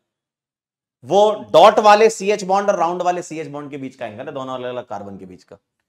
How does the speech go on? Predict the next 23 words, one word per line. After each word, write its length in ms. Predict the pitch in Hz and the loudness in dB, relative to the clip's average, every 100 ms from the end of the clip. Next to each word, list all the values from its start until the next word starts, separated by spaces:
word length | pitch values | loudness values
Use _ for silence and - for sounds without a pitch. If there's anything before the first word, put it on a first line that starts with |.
| _ _ _ _ _ _ _ 120 | _ _ _ _ _ _ _ -6
है 60 | |
ना? 80 | 175 | -4
तो 140 | 185 185 | -2 -4
एक 160 | 151 | -6
ही 80 | 196 | 0
कार्बन 320 | 208 185 196 190 | 2 2 0 -6
के 60 | |
बीच 240 | 170 170 - | -6 -6 -6
के 60 | |
एंगल 200 | 175 175 | -10 -8
थोड़ी 140 | 147 160 | -10 -12
चेंज 160 | 143 | -14
होता 140 | 117 107 | -14 -10
है, 60 | |
बॉन्ड 260 | 117 160 175 | -4 -4 -4
एंगल 220 | 175 180 | -4 -4
सेम 260 | 175 180 190 | -4 -6 -6
और 100 | 180 | -6
बॉन्ड 240 | 135 131 | -6 -6
लेंथ 140 | 131 127 | -8 -12
सेम 180 | 117 | -14
होती 280 | 101 90 90 | -14 -18 -20
है। 100 | 92 | -20